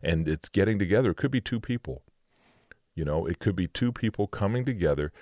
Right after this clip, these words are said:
sitting down, you pull out the Word of God. The next thing you know, two hours is gone because you've been sharing on the Word, reading it together. And you'll notice that your spirit man's being built up and edified and being encouraged. And that's why it's so important.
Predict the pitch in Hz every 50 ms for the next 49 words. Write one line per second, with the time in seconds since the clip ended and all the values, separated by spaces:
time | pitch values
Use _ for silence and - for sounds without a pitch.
0 | - _ _ - - - - 110 107 120 120 110 92 85 85 85 85 85 85 78
1 | 76 - - - 107 107 107 107 104 - 107 92 90 92 95 90 92 82 82 80
2 | 78 80 85 76 78 78 87 95 95 - - 104 95 90 87 87 85 85 - -
3 | 135 123 117 117 127 143 135 104 78 73 76 65 - - 73 64 62 62 65 67
4 | - _ _ - - _ _ - 98 92 - 104 90 90 104 92 95 90 87 -
5 | - - 113 113 117 113 110 104 98 95 90 87 90 98 101 98 87 76 67 78
6 | 92 104 104 104 95 85 - - 80 76 73 73 71 65 - 69 - - - -
7 | - - - 90 87 87 87 85 87 95 104 113 101 92 - 90 82 - - 82
8 | - - - - - - 110 113 107 - 87 80 78 76 78 76 73 71 78 73
9 | 73 67 65 69 - 98 104 107 101 - - - - 92 92 76 67 _ - _
10 | - - - _ _ - 85 85 80 - - 92 101 101 92 - - - 73 67
11 | 64 58 - - - - - _ - 76 80 78 71 87 87 92 98 95 87 80
12 | 78 - - - - 110 107 98 78 65 57 - - _ - _ - - _ -
13 | - 85 82 80 76 87 87 92 98 101 - - 92 85 78 78 73 65 - -
14 | 82 78 76 71 69 - - - 78 69 67 65 71 -